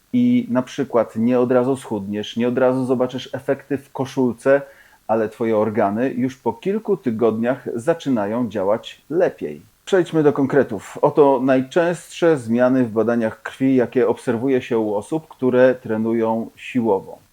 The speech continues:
Numer jeden. Glukoza na czczo i insulinooporność. Trening siłowy zwiększa wrażliwość tkanek na insulinę. Oznacza to, że cukier we krwi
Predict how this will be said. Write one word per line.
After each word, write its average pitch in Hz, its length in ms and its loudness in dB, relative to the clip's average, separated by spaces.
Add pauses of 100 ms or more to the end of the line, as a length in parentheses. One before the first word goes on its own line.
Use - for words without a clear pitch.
Numer 151 320 2
jeden. 104 380 0 (420)
Glukoza 156 640 0
na 143 200 0
czczo 147 520 -2
i 127 280 0
insulinooporność. 127 1600 -2
Trening 147 360 0
siłowy 131 400 0
zwiększa 110 600 -2
wrażliwość 104 640 -8
tkanek 117 540 -4
na 107 380 -6
insulinę. 117 560 -4 (340)
Oznacza 220 400 0
to, 190 160 0
że 147 140 -2
cukier 160 460 -2
we 123 140 2
krwi 185 560 -4